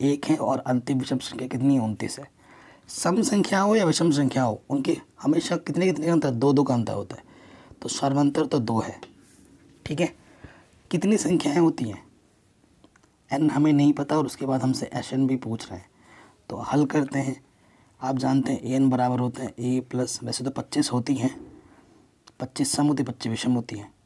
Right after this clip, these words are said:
मैं निकाल के दिखाता हूँ। ये ए एन हमारे पास है उनचास, ए हमारे पास है वन, एन ज्ञात करना है और डी हमारे पास कितना है, दो। प्लस का इधर के माइनस का हो जाएगा, अड़तालीस,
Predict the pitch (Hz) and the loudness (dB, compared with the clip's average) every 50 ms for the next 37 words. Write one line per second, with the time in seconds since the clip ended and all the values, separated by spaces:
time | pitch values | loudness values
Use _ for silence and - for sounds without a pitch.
0 | _ _ _ _ _ - _ _ _ _ _ _ - _ _ _ - - _ - | _ _ _ _ _ -20 _ _ _ _ _ _ -20 _ _ _ -20 -20 _ -10
1 | - 123 120 117 110 - 117 120 120 107 101 - - - - - - - - - | -8 -6 -6 -6 -4 -4 -4 -2 -2 -4 -6 -6 -8 -10 -12 -14 -16 -18 -18 -20
2 | _ _ _ _ _ - - - 117 135 156 - - - _ _ _ _ - 135 | _ _ _ _ _ -20 -18 -10 -4 0 0 0 0 -2 _ _ _ _ -2 0
3 | 147 143 139 135 131 131 127 127 127 131 123 - 139 131 127 123 - - 135 139 | 0 2 4 4 2 2 2 0 -2 -4 -2 -2 0 0 0 0 0 -2 -4 -4
4 | - - - - _ _ _ _ _ _ - 127 131 131 120 123 123 123 120 123 | -6 -8 -10 -10 _ _ _ _ _ _ -8 -6 -6 -4 -2 0 0 0 0 -2
5 | 123 - 123 127 - - 123 110 - 107 95 90 90 - _ _ _ _ _ _ | -2 -2 -2 -2 -2 -4 -6 -6 -6 -10 -10 -12 -12 -16 _ _ _ _ _ _
6 | _ _ _ _ - - _ _ _ _ _ - - 131 135 135 135 120 117 123 | _ _ _ _ -20 -20 _ _ _ _ _ -4 0 2 2 2 2 0 0 -2
7 | 120 117 - - - 135 135 139 - 294 - - - 113 113 107 110 127 120 120 | -2 -2 -4 -6 -2 0 0 2 0 0 -2 -4 -6 -6 -6 -2 -4 -2 -2 -2
8 | 113 113 113 110 117 110 107 113 - - - - 127 127 107 95 90 92 90 - | -2 -2 -2 -4 -4 -6 -6 -8 -8 -10 -12 -8 -8 -8 -6 -8 -8 -10 -12 -12
9 | - _ _ _ _ _ _ _ _ _ _ - - - - - - _ - - | -14 _ _ _ _ _ _ _ _ _ _ -20 -20 -20 -20 -20 -20 _ -6 -4
10 | 135 131 - - - 151 147 143 139 143 135 143 139 135 135 147 147 - - - | -4 -4 -4 -2 -2 0 0 0 0 0 0 0 2 2 2 2 2 0 -2 -4
11 | 143 131 131 127 127 123 - 117 120 - 127 131 139 156 151 - - | -4 -2 -2 -4 -4 -6 -6 -8 -6 -4 -2 0 2 0 0 -2 -6